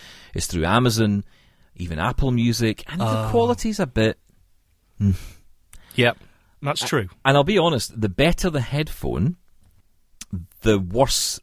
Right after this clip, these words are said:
Speaker 1: the bad music will sound. <laughs>
Speaker 2: Yes, you can
Speaker 1: You know.
Speaker 2: hear that hiss in the background, yes.
Speaker 1: Like, if you're listening through your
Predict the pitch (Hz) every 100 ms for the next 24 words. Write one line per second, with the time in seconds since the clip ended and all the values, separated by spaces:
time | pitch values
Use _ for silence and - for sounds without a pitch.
0 | _ _ 92 101 85 110 107 101 101 92
1 | 101 92 92 143 98 65 - - - 117
2 | 104 - - - - 135 127 123 131 120
3 | 113 - 117 123 - 110 110 117 120 104
4 | 104 104 110 110 104 - - - 175 185
5 | 285 240 160 131 123